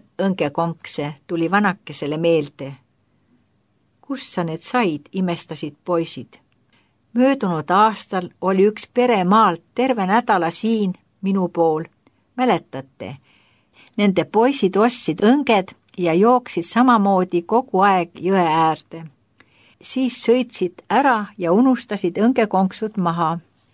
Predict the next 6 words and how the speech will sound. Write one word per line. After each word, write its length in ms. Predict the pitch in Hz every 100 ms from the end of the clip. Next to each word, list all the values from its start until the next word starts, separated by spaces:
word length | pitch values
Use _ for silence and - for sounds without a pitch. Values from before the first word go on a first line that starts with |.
| _ _ _ _ _
„Kus 300 | 262 254 -
need 180 | 196 233
õngekonksud 720 | 269 262 170 175 180 190 190
on?“ 380 | 262 196 143 131 _ _ _ _ _ _ _ -
„Pööningule 720 | 254 247 190 156 - 165 147
viisin. 520 | 160 165 - 160 151